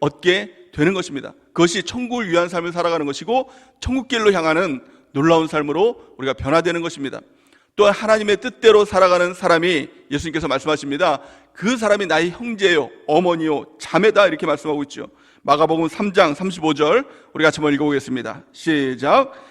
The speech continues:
"누구든지 하나님의 뜻대로 행하는 자가 내 형제요, 자매요, 어머니이니라." 아멘. 우리가 하나님의 뜻대로 살아갈 때 예수님과 밀접한 관계가 됩니다. 가족 관계가 되는 것입니다.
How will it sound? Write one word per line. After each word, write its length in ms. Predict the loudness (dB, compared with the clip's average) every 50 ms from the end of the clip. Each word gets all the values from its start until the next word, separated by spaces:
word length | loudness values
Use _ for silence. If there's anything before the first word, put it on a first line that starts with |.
| -20 _ _ _ _
"누구든지 480 | -2 0 0 2 2 2 2 2 2 2
하나님의 460 | 2 2 4 2 4 4 2 0 -2
뜻대로 420 | -4 -6 -2 0 2 2 4 2
행하는 380 | 2 2 0 2 2 2 2 2
자가 560 | 2 2 4 4 4 4 4 2 -2 -8 -10 -4
내 280 | 0 0 2 2 0 0
형제요, 640 | -2 0 0 2 4 4 4 6 4 2 2 0 -2 -8 -20 -20 _ _ _ -10
자매요, 680 | -2 0 2 2 4 4 4 4 4 4 2 0 -4 -10 -20 -20 _ _
어머니이니라." 1200 | 0 2 4 6 4 4 4 0 -2 -2 -2 -2 -2 -2 -2 -4 -4 -4 -6 -8 -10 -14 -18 -20 _ _ _ _ _ _
아멘. 460 | -8 -6 -2 -2 -2 -2 -4 -6 -10 -12 _ -20 -20 _ _ _
우리가 180 | -4 0 0 0
하나님의 220 | 2 0 -2 -2
뜻대로 320 | -4 -6 -4 -4 -2 -2 -2
살아갈 300 | -2 -2 -2 0 -2 0
때 260 | 0 0 -2 -2 -4 -10 _ _ _ _ 0
예수님과 800 | 2 2 2 2 0 -6 -8 -6 -4 -2 -2 -2 -2 -2 -6 -8 -10
밀접한 560 | -12 -12 -10 -10 -12 -12 -8 -8 -8 -8 -6
관계가 300 | -6 -8 -6 -4 -4 -4
됩니다. 340 | -4 -4 -6 -8 -10 -14 -18 _ _ _ _ _ _ _ _ _ _ _ _ _ _ _ _ _ _ _ _ _ _ _ _ _
가족 280 | -14 -12 -10 -10 -8 -6
관계가 300 | -6 -6 -4 -4 -6 -6
되는 220 | -6 -6 -6 -6
것입니다. 440 | -8 -10 -14 -18 -20 -20 -20 -20